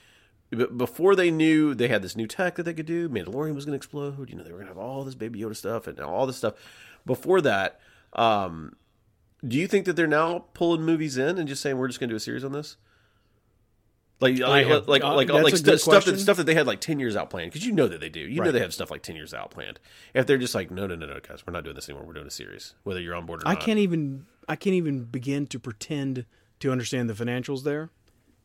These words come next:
Speaker 2: because with a movie, even now, you still have a release and you have the, the box office take and, and what have you.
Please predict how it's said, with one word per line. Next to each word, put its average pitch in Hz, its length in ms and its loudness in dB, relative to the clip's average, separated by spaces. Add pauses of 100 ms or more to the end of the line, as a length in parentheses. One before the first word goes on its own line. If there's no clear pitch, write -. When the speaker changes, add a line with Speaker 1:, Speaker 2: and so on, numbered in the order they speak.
(100)
Speaker 2:
because 120 500 0
with 131 140 -2
a 143 40 0
movie, 190 480 4 (380)
even 196 320 0
now, 151 400 0
you 127 220 -4
still 147 220 -2
have 139 200 -2
a 165 60 -2
release 151 500 0
and 120 100 -4
you 113 140 -4
have 120 260 -6 (440)
the, 135 160 -2
the 135 140 -4
box 151 340 2
office 135 320 -2
take 135 360 0
and, 127 200 -2
and 123 180 -4
what 123 100 -2
have 170 220 -2
you. 117 180 -2